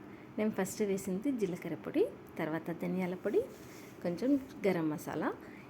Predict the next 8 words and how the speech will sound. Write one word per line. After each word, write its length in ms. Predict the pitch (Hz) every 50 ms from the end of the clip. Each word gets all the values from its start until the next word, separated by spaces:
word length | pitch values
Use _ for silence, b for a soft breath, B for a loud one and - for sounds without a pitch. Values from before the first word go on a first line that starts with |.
| B B - 214
ఇవన్నీ 280 | 190 180 175 185 196 185 175
వేసేసి 400 | 175 175 - 180 170 - - 311 392 320 233 214
బాగా 220 | 190 160 160 190 190 -
ఫ్రై 180 | - 185 170 185 175 175
అయ్యేటట్టు 440 | 165 165 175 - 196 190 - 311 320 -
చూడండి. 400 | 226 190 190 185 156 147 254 381 - - - - - - - - - - - - 185 196
ఆయిల్ 200 | 202 202 196 190
అనేది 200 | 180 180 185 240